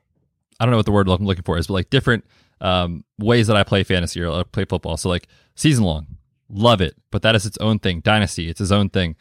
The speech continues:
D F S, when I log in to, to set my lineups, it's its own thing. I don't try to, like, let the three come together. Um, same thing with, like, player props. Like, sometimes I'll take an under, even though I wanna play that guy in D F S if he's, like, a contrarian play. So I always try to approach things as, like, their own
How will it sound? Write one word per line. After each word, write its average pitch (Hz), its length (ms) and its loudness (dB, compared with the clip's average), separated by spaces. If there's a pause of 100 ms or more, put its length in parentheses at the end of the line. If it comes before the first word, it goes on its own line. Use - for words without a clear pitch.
(260)
D 113 140 2
F 107 120 0
S, 107 260 0
when 98 140 -6
I 87 60 -2
log 98 240 2
in 101 160 0
to, 95 160 -6
to - 100 -12
set 104 100 -4
my 95 80 -4
lineups, 92 300 0
it's - 120 -16
its - 100 -16
own 104 240 0
thing. 90 200 0
I 90 120 0
don't 107 200 -2
try 117 140 2
to, 98 80 0
like, 85 220 -2
let 95 240 -2
the 92 160 -2
three 95 420 -2
come 98 220 -2
together. 92 520 0 (500)
Um, 98 380 2
same 123 240 -2
thing 123 80 -2
with, 95 140 -4
like, 87 120 -6
player 120 220 2
props. 113 340 0
Like, 87 120 -10
sometimes 117 280 0
I'll 104 100 2
take 95 160 0
an 80 60 -2
under, 107 340 2
even 101 240 0
though 98 60 2
I 95 40 2
wanna 90 180 0
play 92 160 0
that 95 140 2
guy 98 120 2
in 92 80 2
D 90 120 0
F 87 100 -2
S 98 260 0
if - 100 -12
he's, 90 140 -4
like, 85 140 -6
a 80 80 -10 (160)
contrarian 87 460 -2
play. 98 300 0 (420)
So - 140 -4
I 127 120 6
always 165 160 4
try 143 140 2
to 123 80 0
approach - 380 -4
things 101 220 -4
as, 87 140 -4
like, 87 160 -4
their 90 220 -6
own 101 420 -2